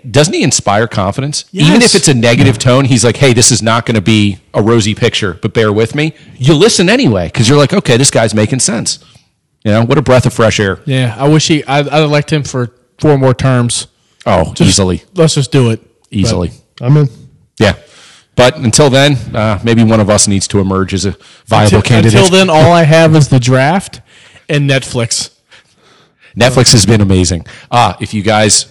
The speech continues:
Speaker 1: any listeners out there, any of you guys, I know I am the one, like, hardcore soccer fan.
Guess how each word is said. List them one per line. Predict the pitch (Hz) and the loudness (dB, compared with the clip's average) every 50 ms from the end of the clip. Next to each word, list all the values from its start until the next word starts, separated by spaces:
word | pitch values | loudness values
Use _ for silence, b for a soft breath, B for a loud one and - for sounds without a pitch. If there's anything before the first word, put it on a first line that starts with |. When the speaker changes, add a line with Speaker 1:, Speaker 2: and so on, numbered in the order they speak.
| _ _ _ | _ _ _
Speaker 1:
any | 107 98 98 | -6 -4 -2
listeners | 98 113 - - 127 113 101 117 | 0 0 0 2 0 2 2 2
out | 117 113 104 | 2 2 2
there, | - 113 107 | 2 0 0
any | 104 104 | 0 -2
of | 98 95 | -2 -4
you | 107 98 | -2 -2
guys, | 113 107 107 110 104 - | 0 0 0 0 -2 -4
I | - 104 95 | -8 -8 -6
know | 95 101 101 104 98 95 - - | -4 -2 -2 -2 -2 -4 -8 -12
I | - 95 95 | -8 -6 -6
am | 95 95 | -6 -6
the | 95 98 | -6 -6
one, | 92 101 104 104 101 98 85 - - - - - | -4 -4 -2 -2 -4 -4 -8 -10 -18 -20 -14 -8
like, | - 98 87 - | -8 -8 -8 -4
hardcore | - 113 107 101 - - 113 104 - | -2 0 0 0 0 -2 -2 0 0
soccer | - 127 117 107 - 101 | 0 0 0 0 -2 -4
fan. | - 104 95 92 87 | -4 -6 -8 -8 -8